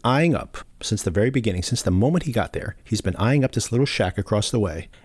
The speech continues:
and he sees the drip, drip, drip of an air conditioner. Someone is in that shack. Someone's watching him.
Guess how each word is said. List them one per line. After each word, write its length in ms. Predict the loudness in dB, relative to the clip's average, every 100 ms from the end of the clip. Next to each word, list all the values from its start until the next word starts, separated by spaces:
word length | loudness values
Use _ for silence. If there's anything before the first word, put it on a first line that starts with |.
| -4
and 120 | 0
he 60 | 0
sees 300 | 2 0 0
the 100 | -2
drip, 260 | -2 -2
drip, 180 | -2 -4
drip 280 | -2 -4 -2 -2
of 60 |
an 80 | 0
air 100 | 0
conditioner. 520 | -2 -4 -6 -8 -10 -16 -20 -4
Someone 400 | 0 2 2 0
is 120 | -2 0
in 200 | 0 2
that 200 | 0 0
shack. 440 | -4 -6 -10 -18 -20 -18 -6
Someone's 340 | 0 0 2
watching 320 | 0 -2 -4
him. 200 | -8 -10